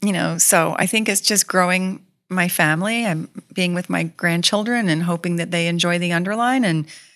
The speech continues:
use it to get to school and use it to get to my house eventually. And,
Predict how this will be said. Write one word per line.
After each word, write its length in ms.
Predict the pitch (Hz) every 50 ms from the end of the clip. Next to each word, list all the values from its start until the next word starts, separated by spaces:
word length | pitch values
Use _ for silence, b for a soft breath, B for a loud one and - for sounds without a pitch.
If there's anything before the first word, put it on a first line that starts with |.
| B B B _ -
use 180 | 160 190 208 -
it 80 | - -
to 80 | -
get 160 | - 226 226 -
to 80 | -
school 600 | 240 - - - 285 349 370 339 233 180 156 151
and 120 | 156 156 160
use 160 | 185 208 208
it 100 | 214 -
to 80 | - -
get 160 | - 220 214
to 100 | - 233
my 120 | 220 226 226
house 320 | 226 254 262 - - -
eventually. 640 | 226 190 185 175 170 170 - 165 156 - - 156 160 170
And, 220 | 175 175 175 165